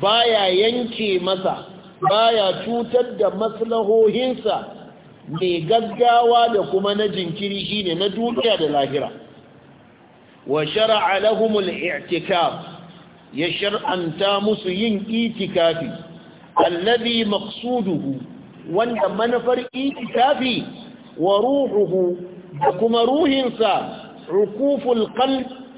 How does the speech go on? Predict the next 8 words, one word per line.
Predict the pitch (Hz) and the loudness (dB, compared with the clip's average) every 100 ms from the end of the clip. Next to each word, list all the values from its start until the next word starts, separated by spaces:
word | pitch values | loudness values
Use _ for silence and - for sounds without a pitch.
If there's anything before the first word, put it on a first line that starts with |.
| - - | -10 -2
ala | 220 214 | 0 2
Allah | 190 185 180 170 156 | 2 2 0 -2 -2
Ta'ala, | 160 135 151 151 147 139 - - - | -2 0 0 2 0 -2 -8 -16 -14
lizimta | 147 185 196 160 285 294 277 240 170 156 | -6 -2 -2 0 0 0 0 0 0 -4
zuciya | 247 269 269 220 208 214 214 | -2 -2 -2 -4 -2 0 0
ga | 190 170 202 | -2 0 0
Allah | 208 190 175 | 0 0 0
madaukaki, | 202 190 175 170 156 220 254 277 | 0 0 0 -2 -4 -2 -2 -4